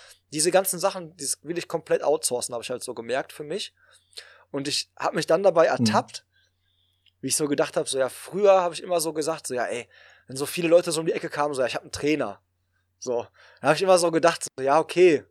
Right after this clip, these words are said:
Speaker 1: aber warum? So braucht man doch gar nicht so, wenn man so ein Holi-, Hobby-Typ ist, so wie wir, wofür ein Trainer? Und jetzt konnte ich das so voll nachvollziehen. Also so für den,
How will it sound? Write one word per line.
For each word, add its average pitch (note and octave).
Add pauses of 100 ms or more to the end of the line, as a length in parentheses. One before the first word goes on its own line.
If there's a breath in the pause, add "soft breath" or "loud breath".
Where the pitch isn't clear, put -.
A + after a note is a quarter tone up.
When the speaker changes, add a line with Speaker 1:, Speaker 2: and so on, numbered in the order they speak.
(520 soft breath)
Speaker 1:
aber C#3
warum? E3+
So C#3+
braucht D3
man F#3
doch C#3+
gar C#3+
nicht D3
so, C#3+
wenn C#3+
man D3
so D3
ein C3+
Holi-, E3+
Hobby-Typ E3
ist, C#3
so C#3
wie C3
wir, C#3
wofür D#3
ein D3
Trainer? D#3
Und C3
jetzt E3+
konnte E3+
ich -
das D#3
so D3+
voll F3
nachvollziehen. C3
Also C3
so D3
für D3
den, F#3